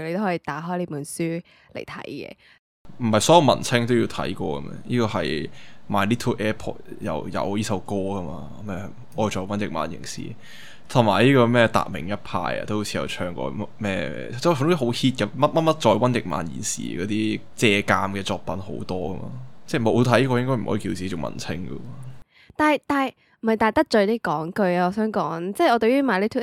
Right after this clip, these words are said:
Speaker 1: Airport 或者達明一派嘅記憶已經係我小學或者中學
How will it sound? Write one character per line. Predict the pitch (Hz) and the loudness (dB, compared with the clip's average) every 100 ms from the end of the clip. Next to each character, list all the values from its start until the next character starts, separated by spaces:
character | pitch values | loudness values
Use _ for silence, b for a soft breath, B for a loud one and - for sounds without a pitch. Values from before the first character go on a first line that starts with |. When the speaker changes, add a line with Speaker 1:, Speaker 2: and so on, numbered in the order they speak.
| 240 | 2
Speaker 1:
Airport | 190 165 | 2 0
或 | 160 | -2
者 | 226 | -2
達 | 214 180 | -2 -4
明 | - - | -4 -2
一 | 214 | -2
派 | - 180 170 | 0 0 0
嘅 | 170 | -2
記 | 185 180 | -2 -2
憶 | 220 185 | -4 -4
已 | |
經 | 190 240 233 | -2 -2 -2
係 | 170 | -4
我 | 156 160 - b b | -4 -4 -6 b b
小 | - 214 | -2 2
學 | 240 | 4
或 | 196 165 | 4 2
者 | 185 | 0
中 | 214 | -2
學 | 214 | -2